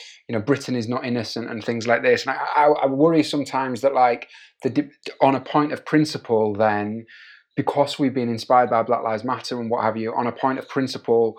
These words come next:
we have to defend the argument that this country is exactly the same as the U S rather than there just is racism here. And in a similar way,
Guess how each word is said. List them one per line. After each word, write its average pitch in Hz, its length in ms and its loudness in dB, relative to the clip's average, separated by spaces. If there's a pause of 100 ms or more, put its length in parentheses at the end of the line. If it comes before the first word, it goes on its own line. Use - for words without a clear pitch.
(160)
we 120 100 -2
have 120 120 2
to 127 80 -6
defend 120 320 -2
the 120 80 2
argument 113 440 2
that 127 120 -14
this 131 160 -10
country 117 360 -4
is 107 100 -4
exactly 113 460 -4
the 107 80 -8
same 113 260 -2
as 101 100 -6
the 110 120 -4
U 110 180 0
S 127 340 -4
rather 113 360 4
than 107 320 -2 (340)
there 110 140 4
just 110 240 -4
is 104 100 -2
racism 117 560 0
here. 120 220 -2
And 131 180 -4 (240)
in 135 140 -2
a - 20 -2
similar 151 380 4
way, 131 380 6